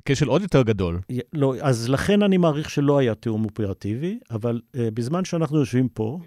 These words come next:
Speaker 2: בבונקר של הארץ, אה, יכול להיות שנסראללה יושב בבונקר שלו, ושואל את עצמו,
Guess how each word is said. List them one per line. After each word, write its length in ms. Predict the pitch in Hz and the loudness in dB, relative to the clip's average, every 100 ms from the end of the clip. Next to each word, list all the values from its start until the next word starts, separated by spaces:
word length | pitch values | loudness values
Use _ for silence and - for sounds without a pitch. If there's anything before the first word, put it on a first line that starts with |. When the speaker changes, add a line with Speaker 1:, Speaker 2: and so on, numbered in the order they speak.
| 110 | -6
Speaker 2:
בבונקר 520 | 110 110 143 156 139 | -4 0 0 0 -4
של 220 | - 123 | -2 -4
הארץ, 640 | 104 104 104 135 - - _ _ _ _ 127 | -2 -4 -6 -10 -14 -20 _ _ _ _ -6
אה, 220 | 117 117 | -4 -2
יכול 200 | 127 160 | -4 -4
להיות 180 | 165 180 | -4 -4
שנסראללה 520 | 175 165 - 156 151 | -4 -4 -2 -2 -2
יושב 200 | 135 139 | -2 -4
בבונקר 500 | 120 120 120 123 123 | -4 -4 -2 -2 -4
שלו, 480 | 104 107 90 92 139 - _ - | -6 -8 -10 -10 -14 -18 _ -10
ושואל 300 | - 147 170 | -4 -2 -2
את 100 | 202 | -4
עצמו, 500 | - 190 208 190 | -6 -4 -4 -6